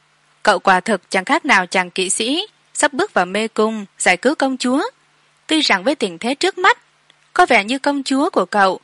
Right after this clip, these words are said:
đã bị cậu tự tay trói trên ghế. Cố Long Minh thấy tình trạng của Nguyễn Nam Trúc như vậy,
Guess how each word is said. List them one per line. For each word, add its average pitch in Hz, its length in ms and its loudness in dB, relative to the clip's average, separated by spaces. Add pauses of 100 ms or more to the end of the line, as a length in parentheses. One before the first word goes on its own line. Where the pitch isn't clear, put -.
(180)
đã 302 100 2
bị 254 140 0
cậu 190 200 2
tự 208 160 -4
tay 240 260 0
trói 262 160 2
trên 269 200 -4
ghế. 247 300 -2 (920)
Cố 208 140 2
Long 214 300 0
Minh 202 280 -2 (120)
thấy 311 120 2
tình 196 200 -4
trạng 180 200 2
của 190 100 -2
Nguyễn 247 160 -2
Nam 233 140 -2
Trúc 330 240 -2
như 285 140 0
vậy, 202 300 0